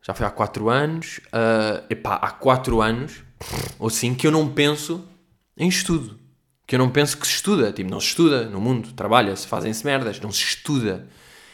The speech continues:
Então quando ele disse, eu fiquei tipo, "Eia, bem, ainda se estuda? Estás a estudar? O quê? Estás a ler merdas e a decorar e a sublinhar tudo a amarelo?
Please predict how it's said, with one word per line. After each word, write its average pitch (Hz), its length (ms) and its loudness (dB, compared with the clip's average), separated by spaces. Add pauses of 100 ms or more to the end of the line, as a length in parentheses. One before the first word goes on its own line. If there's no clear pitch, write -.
(240)
Então 214 140 0
quando 220 140 4
ele 180 180 8
disse, 139 220 -4
eu 170 60 -8
fiquei 170 180 0
tipo, - 280 -2
"Eia, 226 340 6
bem, 123 340 0
ainda 262 240 2
se 262 80 -4
estuda? 110 600 -2
Estás 208 280 -8
a 202 40 -2
estudar? 101 840 -4 (640)
O 196 80 -8
quê? 156 180 -4
Estás 139 260 -6
a 165 60 -6
ler 143 240 -2
merdas 131 420 -2
e 135 40 -2
a 135 40 0
decorar 120 340 2
e 131 60 4
a 127 40 0
sublinhar 117 720 -2 (520)
tudo 185 240 4
a 156 60 2
amarelo? 113 760 -2